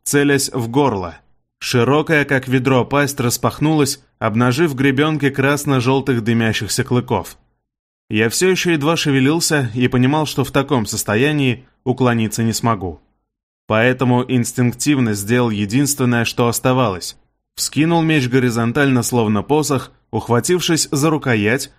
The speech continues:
и за участок вблизи острия, и вытянул обе руки вперёд на всю длину. Демон насадился пастью точно на обращённую к нему острую кромку лезвия. Напор был таков, что удар сбил меня с ног.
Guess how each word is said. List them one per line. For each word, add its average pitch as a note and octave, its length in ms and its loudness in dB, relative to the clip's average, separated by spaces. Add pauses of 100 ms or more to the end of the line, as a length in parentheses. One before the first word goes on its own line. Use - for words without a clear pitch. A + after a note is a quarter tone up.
(140)
и E3+ 100 -2
за D3+ 120 2
участок C#3+ 540 0
вблизи B2+ 500 0
острия, G#2 640 -2 (480)
и G#2+ 100 0
вытянул C#3 640 2
обе C3+ 300 2
руки G#2+ 300 0
вперёд C3 520 0
на C3 220 0
всю A#2 200 -2
длину. G2+ 460 -4 (640)
Демон C3 540 0
насадился C#3 640 0
пастью C#3+ 460 -2
точно C#3+ 380 0
на B2+ 160 2
обращённую A#2+ 600 0
к - 80 -12
нему C3 500 0
острую A#2+ 460 0
кромку A2 400 -2
лезвия. G2 540 -4 (520)
Напор A2+ 420 0
был D#3+ 200 0
таков, D3 420 -2
что - 180 0
удар C#3+ 300 0
сбил C3 300 0
меня C3+ 260 0
с - 80 -4
ног. A2+ 320 -4